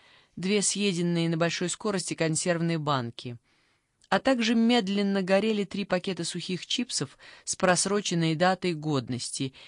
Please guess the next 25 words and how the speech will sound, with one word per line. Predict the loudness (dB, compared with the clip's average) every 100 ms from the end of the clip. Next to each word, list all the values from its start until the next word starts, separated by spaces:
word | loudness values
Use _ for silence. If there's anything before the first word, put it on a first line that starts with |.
| -20 _ 2
и | 4
несвежий | 4 2 0 -2 0 -2
литр | -4 -8 -10
пива, | -2 0 0 -2
всё | -2 2 4 4
из | 0 -4
ближайшего | -2 -2 -2 -2 -2 -4 -4
ларька. | -4 -6 -10 -14 -14 -18 _ _ _ _ _
Это | -2 0
он | 2
позавтракал | 2 2 0 0 -8 -8 -6
перед | -4 -4
тем, | -4 -2
как | -2 -2 _ _ _
покинуть | -2 -2 -2 -2 -2 -4
свой | -2 0 -2 -4 _
служебный | -8 -4 -2 -2 -2 -4 -8
пост. | -10 -12 -12 -16 _ _ _ _ _ _ _
Поэтому | 2 2 4 2 4
во | 4
всём | 4 4 4
организме | 4 4 4 2 2 2 4
его | 4
назревало | 4 4 4 4 4 2 0
пищевое | -2 -2 0 0 0 0 0 0